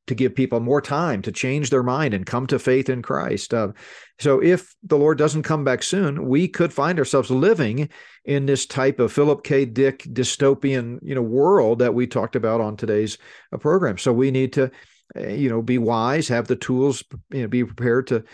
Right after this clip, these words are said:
to, to deal with it and, and know what's coming. So, um, I just wanna, you know, leave our listeners with some encouragement that none of this should catch us off guard, because Scripture clearly says that many antichrists have come, uh, First John two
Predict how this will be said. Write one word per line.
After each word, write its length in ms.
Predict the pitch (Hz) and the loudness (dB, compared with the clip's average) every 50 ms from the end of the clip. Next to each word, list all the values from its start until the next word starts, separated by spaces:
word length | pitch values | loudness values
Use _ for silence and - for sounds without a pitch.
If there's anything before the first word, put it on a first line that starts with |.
| - - _ _ - | -20 -20 _ _ -6
to, 220 | - 113 110 - - - | -4 -4 -4 -6 -10 -8
to 140 | - 131 120 | -4 -4 -2
deal 300 | 110 104 123 131 131 135 | -2 0 2 2 4 4
with 160 | 131 131 131 | 4 4 4
it 160 | 135 147 170 156 | 4 4 2 2
and, 180 | 113 101 101 | 0 -2 -4
and 180 | 95 113 113 110 | -6 -6 -6 -4
know 180 | 113 117 123 | -2 0 2
what's 280 | 127 117 117 117 - - | 2 2 0 0 -2 -6
coming. 360 | - 160 175 170 135 98 - | -6 -4 -4 -4 -4 -6 -6
So, 320 | - - 139 127 120 113 - - - - _ - - | -2 0 0 2 2 0 -2 -6 -20 -20 _ -10 -6
um, 400 | - 117 117 117 107 113 113 - _ _ _ - | -4 -4 -2 -4 -4 -6 -10 -16 _ _ _ -6
I 60 | - 143 | -4 -2
just 220 | 135 190 180 - | 0 0 0 2
wanna, 280 | 208 185 160 143 135 - | 2 2 2 2 0 -2
you 360 | - 90 85 85 - 160 147 | -4 -6 -6 -4 -2 0 0
know, 80 | 135 | 0
leave 280 | 131 127 147 165 185 151 | 2 2 2 2 4 4
our 300 | 147 135 131 127 117 113 - - - _ | 2 2 2 0 0 -2 -6 -16 -12 _
listeners 420 | - 143 185 180 - - 143 120 107 | -2 0 2 2 2 0 -2 0 2
with 260 | 131 135 - - - - - - - _ | 2 2 0 -2 -10 -20 -20 -20 -20 _
some 200 | - - 151 131 | -4 -4 -2 -2
encouragement 540 | 123 120 - 160 190 196 156 127 127 120 - | -2 -2 0 0 0 0 0 0 -2 -2 -4
that 120 | 131 131 | -4 -2
none 240 | 135 147 160 214 233 | 0 0 0 2 0
of 120 | 220 147 | 0 2
this 160 | 139 143 143 | 2 2 2
should 280 | 143 - - 143 120 - | 0 0 -2 -2 -2 -2
catch 240 | - 165 147 143 - | -2 -2 -2 0 0
us 160 | 139 123 - | 0 0 2
off 220 | 143 123 113 - | 0 0 0 0
guard, 320 | - 147 175 151 110 120 117 | -2 -2 0 0 0 0 0
because 280 | 131 123 - 135 120 | -2 -2 -2 -2 -2
Scripture 400 | - - 165 156 - - 143 131 | -2 -2 -4 -4 -2 -2 -2 -2
clearly 520 | 123 - - - 147 160 175 185 165 147 127 | -2 -4 -4 0 2 2 4 4 4 2 0
says 400 | - - 123 104 107 139 123 117 | 0 0 0 2 2 0 0 0
that 180 | 127 110 107 - - - - - - | 0 -2 -2 -4 -12 -20 -20 -16 -10
many 420 | - 123 123 143 156 156 165 156 139 | -6 -4 -2 0 2 2 2 2 2
antichrists 880 | 135 143 143 - 151 135 131 127 - - 131 123 123 120 117 - - | 2 0 -2 -2 -2 0 0 -2 -2 -2 0 0 0 0 -2 -4 -4
have 180 | - 120 107 - | -2 -2 -2 -4
come, 380 | - - 117 113 135 165 165 160 | -6 -6 -6 -6 -6 -6 -8 -8
uh, 160 | - 110 107 | -8 -8 -6
First 300 | - - 120 113 - - | -2 -2 -2 -2 -2 -4
John 240 | 123 117 110 110 107 | -4 -4 -4 -6 -6
two 340 | - 127 120 117 113 110 | -4 -2 -2 -2 -2 -4